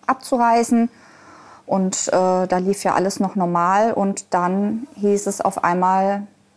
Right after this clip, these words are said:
nach der Fastnachtszeit, dass, äh,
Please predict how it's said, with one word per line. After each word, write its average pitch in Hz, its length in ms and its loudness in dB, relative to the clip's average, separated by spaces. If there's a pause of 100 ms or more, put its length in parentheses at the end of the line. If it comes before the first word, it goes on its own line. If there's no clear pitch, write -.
(560)
nach 180 300 0
der 185 580 2
Fastnachtszeit, 196 1120 0 (1040)
dass, - 420 -4 (120)
äh, 175 360 0